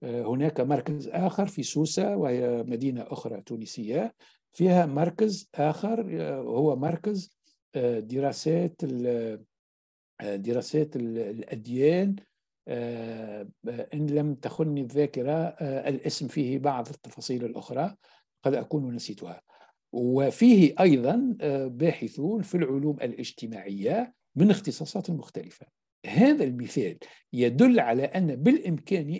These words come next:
أن نوجد نوعا من ال-، ال-، التركيب ما بين ما يسمى العلوم الدينية أو العلوم الشرعية أو العلوم الإسلامية والعلوم الاجتماعية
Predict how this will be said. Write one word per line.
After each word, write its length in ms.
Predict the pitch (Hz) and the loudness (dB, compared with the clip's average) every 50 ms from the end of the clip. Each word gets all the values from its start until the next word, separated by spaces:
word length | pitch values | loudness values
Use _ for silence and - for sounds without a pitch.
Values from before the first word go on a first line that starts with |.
| - - | -6 -4
أن 200 | 180 160 156 170 | -2 0 2 4
نوجد 720 | 202 240 240 165 104 - 123 113 107 123 185 277 320 302 - _ _ _ - | 4 4 4 2 0 -2 -8 -10 -8 -6 -6 -4 -6 -8 -10 _ _ _ -2
نوعا 360 | 156 170 233 247 214 170 156 160 | 2 4 4 4 4 2 -2 -4
من 360 | 156 147 143 151 151 151 165 | -4 -4 -4 -2 -2 -2 0
ال-، 720 | 170 170 165 147 135 - - - - - 135 127 127 120 - _ - | 0 0 -2 -2 -6 -8 -16 -16 -12 -10 -8 -8 -10 -12 -14 _ -8
ال-، 240 | 135 123 127 120 - - - | -6 -6 -6 -8 -10 -8 -4
التركيب 1160 | 131 120 - - - - - - - - 123 113 110 - - - 202 226 254 277 302 302 - - _ _ _ _ | -4 -4 -4 -4 -6 -8 -4 2 4 4 4 4 0 0 2 6 8 10 10 10 8 8 4 -2 _ _ _ _
ما 240 | - 147 170 185 170 | 0 4 6 6 6
بين 680 | 156 143 160 247 269 247 214 170 151 147 151 185 220 233 - _ _ _ - | 6 8 6 6 8 6 4 4 2 2 0 0 -2 -6 -10 _ _ _ -6
ما 160 | 147 180 214 | -4 0 2
يسمى 560 | 226 226 180 - - 214 208 196 185 175 - - | 2 2 2 0 -2 -4 -4 -4 -4 -6 -4 -4
العلوم 440 | 165 156 143 139 147 147 156 156 147 - | -2 -2 0 -2 -2 -2 -2 -4 -4 -6
الدينية 540 | 143 131 120 120 113 113 127 170 196 233 240 | -8 -8 -8 -8 -8 -6 -4 -4 -4 -2 -4
أو 240 | 220 - 170 170 160 | -2 0 0 0 2
العلوم 260 | 131 131 143 143 135 | 2 0 0 0 -2
الشرعية 580 | 123 - - 110 107 - - 131 190 202 220 | -6 -8 -8 -8 -8 -4 -2 0 2 2 0
أو 260 | 214 - - 196 202 185 | 0 0 2 4 4 4
العلوم 400 | 151 131 123 135 131 135 131 123 | 4 2 0 -2 -2 -4 -6 -6
الإسلامية 760 | 117 - - - - - 113 101 104 135 196 220 233 247 233 - - _ _ _ - | -10 -12 -14 -16 -16 -14 -14 -10 -8 -6 -6 -4 -4 -6 -6 -10 -18 _ _ _ 2
والعلوم 920 | 143 139 190 226 233 220 196 - - - 165 160 139 139 156 180 208 196 | 8 10 10 12 12 10 8 4 2 0 2 2 4 4 2 2 2 0
الاجتماعية 920 | - 156 147 - - 143 - - - 135 120 113 104 127 180 208 226 226 220 | 0 -2 -4 -4 -6 -12 -12 -12 -12 -14 -12 -10 -8 -6 -2 -2 -2 -2 -4